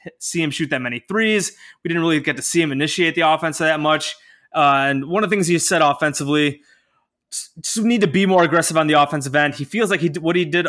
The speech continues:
defensively was good, but I feel, he feels like offensively he deferred a lot. So this summer, I just wanna work on being a very capable, capable shooter from all three levels and being able to create my own shot.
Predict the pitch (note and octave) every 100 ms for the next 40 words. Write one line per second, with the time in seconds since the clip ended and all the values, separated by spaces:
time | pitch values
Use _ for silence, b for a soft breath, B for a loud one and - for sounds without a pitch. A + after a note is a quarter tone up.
0 | D3 C#3 F3+ G3 E3+ E3 D#3 C#3 - C#3+
1 | C3+ - b b b - C#3+ C#3+ A#3+ A#3
2 | G#3+ C#3+ A3 A3+ G3+ - E3+ F3+ G3 E3+
3 | D#3 C#3+ C3 - G#3 A3+ G3+ G3 G3 -
4 | D#3+ D#3+ - E3+ E3+ E3+ D3 _ C#3+ F#3
5 | F3 C#3+ C#3 C#3 E3 E3+ D3+ D3 C3 D3
6 | D#3 D#3 D#3 D3+ C#3+ C3+ - - G3 G3+
7 | G3 F3 - D#3 D3+ D3+ b b - D3
8 | D#3+ D#3 D#3+ D3 C#3 C#3 - B2+ C3+ D3
9 | D3 C3+ B2 - C3+ C3 C3 B2+ B2+ B2+
10 | - A#2